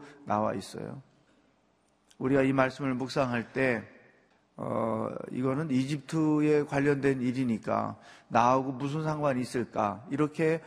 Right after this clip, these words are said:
생각하기가 쉽죠. 그래서 그냥 제삼 자 입장에서 "어, 이집트가 이렇게 당하는구나", 이렇게 묵상하고 끝나버리면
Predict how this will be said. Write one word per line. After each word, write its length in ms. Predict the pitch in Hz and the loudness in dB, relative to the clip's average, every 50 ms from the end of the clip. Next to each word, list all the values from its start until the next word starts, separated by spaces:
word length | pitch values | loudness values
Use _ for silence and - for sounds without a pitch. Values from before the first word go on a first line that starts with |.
| - - | -14 -12
생각하기가 640 | - - 196 185 170 156 - - 135 117 117 113 110 | -8 -6 -2 0 0 0 0 0 0 0 0 -2 -4
쉽죠. 500 | - - 160 - - - - 117 107 - - - - - - _ | -6 -8 -10 -10 -8 -6 -6 -6 -6 -8 -12 -20 -20 -20 -10 _
그래서 520 | - 156 147 135 - 147 139 131 120 - - - - - - | 2 4 4 4 4 4 4 4 2 0 -4 -14 -20 -8 -2
그냥 320 | - 143 156 160 160 156 | 0 2 2 2 2 2
제삼 440 | - 170 165 151 170 202 208 202 185 | 2 2 2 2 2 2 2 4 6
자 100 | 196 180 | 6 6
입장에서 640 | 165 160 - - 165 151 139 131 131 120 - 143 - | 6 6 4 4 4 4 4 2 -2 -2 -2 -2 0
"어, 420 | 135 139 147 147 143 127 113 - - - - - | 2 4 4 4 2 2 -2 -6 -14 -20 -8 -2
이집트가 540 | - 135 127 139 143 139 - 151 143 139 143 | 0 2 4 4 4 2 2 2 4 4 4
이렇게 320 | 147 123 127 120 - 151 143 | 4 4 2 0 0 -2 -2
당하는구나", 840 | - 113 107 113 117 123 123 120 113 123 135 156 160 156 147 131 - - - - - - | -2 -2 2 2 2 2 2 0 0 0 2 4 4 2 2 0 -6 -10 -20 -10 -4 0
이렇게 340 | 151 160 190 185 - 196 190 | 4 4 4 4 4 2 0
묵상하고 560 | 165 160 175 - - 196 185 185 185 180 - | 0 0 -2 2 2 4 6 6 6 6 4
끝나버리면 880 | - 254 247 240 220 202 180 175 160 147 127 117 117 143 196 294 294 | 2 2 6 8 6 8 6 4 0 0 -2 -2 -2 -2 -4 -4 -8